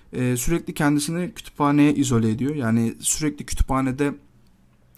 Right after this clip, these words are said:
e, gezen, sürekli kütüphanede dolaşan bir adam. E, tabii gittiği üniversite burada Harvard. Yani Harvard'a gidip, e, kütüphanede sabahlaması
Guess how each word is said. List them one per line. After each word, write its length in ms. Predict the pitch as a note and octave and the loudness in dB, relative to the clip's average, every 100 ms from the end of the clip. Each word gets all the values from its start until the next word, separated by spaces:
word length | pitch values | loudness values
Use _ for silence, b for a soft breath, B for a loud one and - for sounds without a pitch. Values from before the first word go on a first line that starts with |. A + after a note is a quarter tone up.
| - | -8
e, 140 | B2+ B2 | -2 0
gezen, 400 | A#2+ B2 C3 C3 | 2 2 2 0
sürekli 380 | - B2 - | 0 -2 -4
kütüphanede 440 | - - B2+ B2 B2 | -16 -6 -2 0 0
dolaşan 440 | A#2+ B2+ D3 C3 | 0 0 0 0
bir 60 | A#2 | 0
adam. 260 | A#2 F3+ A3+ B B B B - | -2 -4 -6 B B B B -12
E, 540 | - A#1 G#1+ G1+ - | -6 -4 -4 -6 -10
tabii 460 | - F3 F#3 G#3+ - _ _ _ - | 0 2 4 2 -2 _ _ _ -12
gittiği 300 | D3 - F#3+ | -10 0 2
üniversite 400 | F#3 F3 - F3+ | 4 2 2 2
burada 200 | F3+ F3 | 0 0
Harvard. 420 | D#3+ D#3+ D3 D3 - | 2 2 2 -4 -10
Yani 260 | - B2 C3 | -2 0 0
Harvard'a 520 | B2+ C#3+ D3 D3 - | 2 2 2 2 -2
gidip, 380 | D3 C3+ C#3 - - - _ | -2 -2 -2 -6 -18 -20 _
e, 80 | - C#3 B2+ B2 B2 A#2+ A#2+ | -6 -4 0 0 0 -2 -6
kütüphanede 720 | - - C#3+ C#3+ C#3+ D3+ D3 - | 4 4 6 4 4 4 2 0
sabahlaması 840 | - B2+ A#2+ A#2+ A#2 A#2 - A3 | -4 -2 0 0 0 0 0 -4